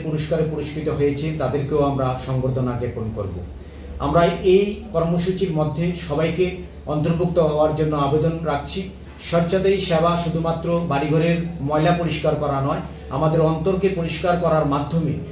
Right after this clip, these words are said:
আমরা আমাদের জাতীয় সেবায় যাতে সবাই নিযুক্ত হতে পারি, সেই আহ্বানও তেলিয়ামুড়া পৌর পরিষদের পক্ষ থেকে আমরা রাখছি। আগামী দোসরা অক্টোবর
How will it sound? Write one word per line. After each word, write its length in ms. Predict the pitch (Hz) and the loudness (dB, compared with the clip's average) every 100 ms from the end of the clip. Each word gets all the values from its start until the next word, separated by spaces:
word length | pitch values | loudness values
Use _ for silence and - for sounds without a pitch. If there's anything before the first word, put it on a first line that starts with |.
| - 123 | -12 -6
আমরা 240 | 151 165 | 0 2
আমাদের 640 | 165 170 156 147 151 139 | 2 0 -2 -2 0 0
জাতীয় 420 | 139 139 - 202 | 2 2 4 2
সেবায় 360 | 202 170 170 165 | 2 2 4 4
যাতে 180 | 156 147 | 2 0
সবাই 340 | - 147 139 | -2 -2 0
নিযুক্ত 380 | 143 139 175 175 | 2 0 0 0
হতে 260 | 151 151 151 | 0 0 0
পারি, 280 | 143 - - - - - | -2 -2 -6 -10 -12 -4
সেই 240 | 180 175 | 2 6
আহ্বানও 400 | 151 151 160 160 | 6 6 2 0
তেলিয়ামুড়া 500 | 156 139 143 139 135 | 0 0 0 0 0
পৌর 220 | 135 131 131 | 0 -4 -4
পরিষদের 340 | 123 127 127 123 - - | -6 -4 -6 -8 -10 -8
পক্ষ 280 | 131 131 131 | -6 -6 -6
থেকে 200 | 131 131 | -4 -2
আমরা 240 | 120 113 | -2 -2
রাখছি। 360 | 104 101 - - - - - - | -2 -4 -8 -10 -10 -12 -14 -8
আগামী 380 | 139 165 170 170 | 0 4 4 4
দোসরা 340 | 151 151 175 170 | 2 2 4 6
অক্টোবর 560 | 165 - 185 175 202 | 4 2 -2 -2 -2